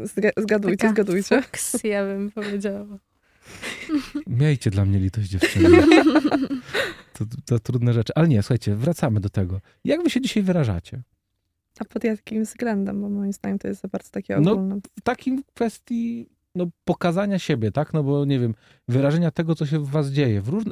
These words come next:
Speaker 3: w różnym z-, z-, sensie, bo, nie wiem, i zewnętrznym, i wewnętrznym.
Speaker 4: Mi to pierwsze, co przychodzi do głowy, to paznokcie i ubiór.
Speaker 1: A mi włosy. <laughs>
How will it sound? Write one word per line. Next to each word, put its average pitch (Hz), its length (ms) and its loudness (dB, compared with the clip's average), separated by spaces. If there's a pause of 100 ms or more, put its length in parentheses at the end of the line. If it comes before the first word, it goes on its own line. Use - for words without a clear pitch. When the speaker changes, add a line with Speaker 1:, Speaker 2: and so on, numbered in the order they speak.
Speaker 3:
w 117 60 0
różnym 143 460 0
z-, 110 380 -8
z-, 113 300 -12
sensie, 110 420 2
bo, 113 120 0 (360)
nie 120 400 -2
wiem, 107 180 2
i 151 80 0
zewnętrznym, 143 760 0
i 139 60 2
wewnętrznym. 123 880 0 (1000)
Speaker 4:
Mi 262 140 -4
to 254 100 -6
pierwsze, 262 340 -8
co - 120 -20
przychodzi 247 340 -10
do 247 120 -4
głowy, 247 300 -4
to - 120 -20
paznokcie 240 640 -6 (260)
i 240 420 -2
ubiór. 226 480 -2
Speaker 1:
A 240 80 2
mi 226 160 2
włosy. 233 460 2
<laughs> 233 60 0